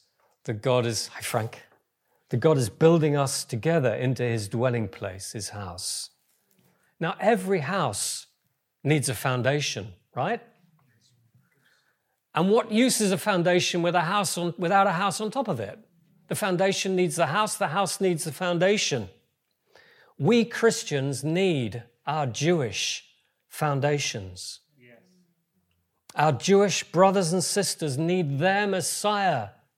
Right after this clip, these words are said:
Speaker 1: Jesus, and they need the church. Together,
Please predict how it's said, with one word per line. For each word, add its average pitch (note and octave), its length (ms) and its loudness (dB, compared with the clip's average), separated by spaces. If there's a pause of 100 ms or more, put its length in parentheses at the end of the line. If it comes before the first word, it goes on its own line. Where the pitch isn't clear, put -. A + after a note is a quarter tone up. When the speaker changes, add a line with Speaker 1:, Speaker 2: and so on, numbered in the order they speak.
Speaker 1:
Jesus, F3 880 -2 (1160)
and B2 500 4 (440)
they C3 100 0
need A2 260 -4
the A2+ 80 -12
church. - 680 -14 (920)
Together, B2+ 600 2